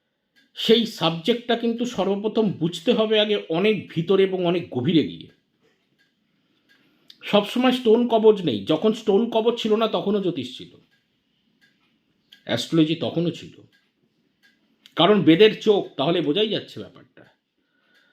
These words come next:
তাহলে সেই সময় থেকেই এগুলো প্রয়োগ রয়েছে এবং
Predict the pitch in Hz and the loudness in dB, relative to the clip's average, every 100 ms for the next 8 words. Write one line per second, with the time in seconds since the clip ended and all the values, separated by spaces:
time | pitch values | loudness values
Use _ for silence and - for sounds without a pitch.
0 | _ _ _ _ _ - - _ _ _ | _ _ _ _ _ -20 -20 _ _ _
1 | - 208 220 - 214 254 262 247 185 - | 4 6 6 6 4 4 2 2 0 -4
2 | - _ _ _ - 220 254 247 214 196 | -14 _ _ _ 0 0 0 2 2 4
3 | 220 214 - 190 202 202 160 147 175 185 | 2 2 0 2 4 4 2 4 4 2
4 | - 240 233 175 160 185 175 | 0 -2 -2 -4 -2 -2 -4